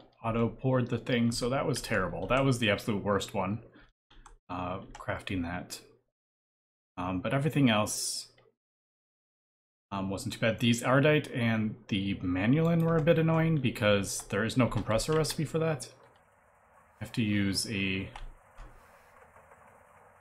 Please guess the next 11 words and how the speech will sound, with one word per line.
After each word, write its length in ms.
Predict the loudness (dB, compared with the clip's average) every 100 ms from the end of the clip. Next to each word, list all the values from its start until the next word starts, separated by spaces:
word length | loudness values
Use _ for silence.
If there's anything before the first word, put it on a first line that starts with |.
| _ _ _ -20 -20 -20 -20 -20 -20 -20 -20 -20 -20 -20 -2
there's 160 | -2
a 40 | 0
couple 240 | 0 2
of 80 | 0
them. 140 | 0 -4 -10 -20 -20 -20 -6
Uh, 260 | -2 0 2
aluminum 400 | 4 6 6 6
brass. 520 | 4 4 0 -4 -6 -16 -20 -20 -20 -20 -20 -8
Oh, 80 | -4
wait, 240 | -2 -4 -4
no. 180 | -4